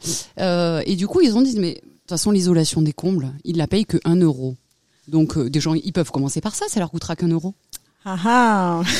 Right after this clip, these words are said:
Speaker 2: <laughs> Alors là, on va dire à Steph et Nico, « Venez dimanche, euh, au salon Artisanat Nature, puisqu'on organise une conférence sur le thème isolation à un euro, art ou réalité. » <laughs>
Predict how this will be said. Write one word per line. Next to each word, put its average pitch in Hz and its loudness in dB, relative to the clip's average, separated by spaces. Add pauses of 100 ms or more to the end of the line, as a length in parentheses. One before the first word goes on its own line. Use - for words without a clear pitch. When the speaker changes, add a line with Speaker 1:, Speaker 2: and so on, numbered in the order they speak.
(340)
Speaker 2:
<laughs> 285 -8
Alors 165 2
là, 220 2
on 233 6
va 190 6
dire 175 2
à 165 2
Steph 165 0
et 160 4
Nico, « 156 4
Venez 220 8
dimanche, 220 6
euh, 165 6 (460)
au 208 6
salon 214 4
Artisanat 185 6
Nature, 381 6
puisqu'on 233 4
organise 202 8
une 226 8
conférence 247 2
sur 262 -2
le 190 0
thème 294 6 (180)
isolation 233 4
à 214 2
un 202 2
euro, 190 4
art 240 8 (220)
ou 269 4
réalité. » 214 4 (160)
<laughs> - -